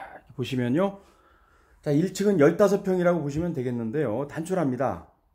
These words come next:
자, 앞쪽에 거실, 그리고 안쪽에 방이 하나 있는데요. 일 점 오룸이라고 보시면 되겠네요. 예. 문이 달려있는 방이 하나,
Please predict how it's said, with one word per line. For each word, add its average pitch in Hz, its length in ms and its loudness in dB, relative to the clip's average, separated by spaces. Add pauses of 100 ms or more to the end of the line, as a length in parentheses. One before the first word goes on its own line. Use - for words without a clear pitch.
(460)
자, 127 140 -2
앞쪽에 170 560 0
거실, 151 800 0 (200)
그리고 143 600 -4 (440)
안쪽에 151 840 -4 (2250)
방이 151 240 2
하나 147 180 2
있는데요. 135 560 -2 (140)
일 185 240 -2
점 208 240 2
오룸이라고 147 420 2
보시면 135 300 -4
되겠네요. 120 580 -4
예. 95 280 -10 (200)
문이 156 460 0
달려있는 127 720 0 (320)
방이 123 260 -4
하나, 147 640 -4